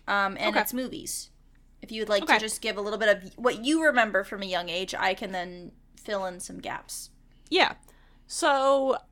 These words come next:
Speaker 2: I know for sure there were a couple of these movies that I remember watching multiple times as kids.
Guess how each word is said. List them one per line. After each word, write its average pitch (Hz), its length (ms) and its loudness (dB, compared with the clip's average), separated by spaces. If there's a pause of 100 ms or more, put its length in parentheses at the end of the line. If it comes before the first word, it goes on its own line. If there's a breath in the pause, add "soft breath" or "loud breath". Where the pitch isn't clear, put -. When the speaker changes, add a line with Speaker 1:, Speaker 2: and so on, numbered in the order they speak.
(100)
Speaker 2:
I 247 140 8
know 262 160 6
for 294 160 0
sure 226 360 2
there 208 180 2
were 202 140 4
a 196 60 0
couple 240 260 0
of 220 40 -4
these 233 180 -2
movies 202 360 -2
that 180 260 2
I 190 80 2
remember 220 320 2
watching 196 340 2
multiple 185 360 -2
times 180 320 -6
as 165 140 -10
kids. - 560 -10